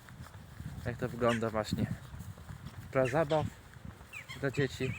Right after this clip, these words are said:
jak widzicie, kochani. Tak to właśnie jest. Ale mówię,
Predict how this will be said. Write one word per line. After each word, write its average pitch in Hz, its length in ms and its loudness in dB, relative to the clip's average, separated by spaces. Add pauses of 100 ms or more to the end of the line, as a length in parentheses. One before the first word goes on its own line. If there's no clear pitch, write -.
(280)
jak - 120 2
widzicie, 120 280 -2
kochani. 120 440 2 (2000)
Tak - 160 2
to 120 140 0
właśnie 117 360 4
jest. 120 380 2 (1200)
Ale 180 200 4
mówię, 120 500 4